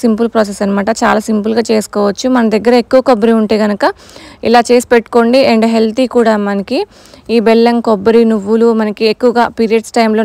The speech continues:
నవ్వు-, నడుము నొప్పి అలాంటివి వచ్చినప్పుడు కూడా ఇవి తీసుకోవడం వల్ల నొప్పులు అనేవి రాకుండా, and మనకి బ-, రక్తహీనతతో బాధపడే వాళ్ళు కూడా దీన్ని తీసుకోవచ్చు. చాలా, ఆ,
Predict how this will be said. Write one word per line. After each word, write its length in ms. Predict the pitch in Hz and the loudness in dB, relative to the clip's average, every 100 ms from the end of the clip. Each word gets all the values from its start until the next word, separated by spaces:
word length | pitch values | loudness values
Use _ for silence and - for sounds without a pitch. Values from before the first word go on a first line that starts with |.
| 214 | 0
నవ్వు-, 240 | 208 208 214 | 0 0 0
నడుము 220 | 208 220 | 0 0
నొప్పి 260 | 226 - 214 | -2 -2 -2
అలాంటివి 300 | 208 208 208 202 | -2 -2 -4 -6
వచ్చినప్పుడు 420 | - 220 214 214 220 | -6 -8 -6 -6 -2
కూడా 200 | 214 415 - - - - - 233 | -2 -4 -8 -20 -20 -20 -6 -2
ఇవి 140 | 233 240 | 0 0
తీసుకోవడం 400 | 240 - 254 240 226 | -4 0 0 2 2
వల్ల 180 | 226 277 | 0 0
నొప్పులు 260 | 233 - 226 | -2 -2 -2
అనేవి 200 | 226 220 208 | 0 0 -2
రాకుండా, 420 | 202 220 214 240 269 - - _ 196 | -2 -4 -2 -2 -2 -10 -20 _ -2
and 120 | 214 220 214 | 2 4 4
మనకి 220 | 214 208 214 220 | 2 0 0 2
బ-, 340 | 214 208 190 - _ _ _ 220 | 2 2 -2 -8 _ _ _ -4
రక్తహీనతతో 560 | 220 254 240 247 247 233 220 | -2 0 0 0 2 2 2
బాధపడే 400 | 220 220 214 208 | 2 2 0 0
వాళ్ళు 180 | 208 202 226 | 0 -2 -2
కూడా 140 | 247 240 | 0 0
దీన్ని 180 | 220 208 | 0 -2
తీసుకోవచ్చు. 560 | 196 - 214 208 - 247 269 226 | -6 -8 -6 -6 -4 -6 -4 -2
చాలా, 300 | 202 208 233 226 - - - - - | 0 0 -2 -4 -12 -20 -20 -20 -6
ఆ, 40 | 208 | -2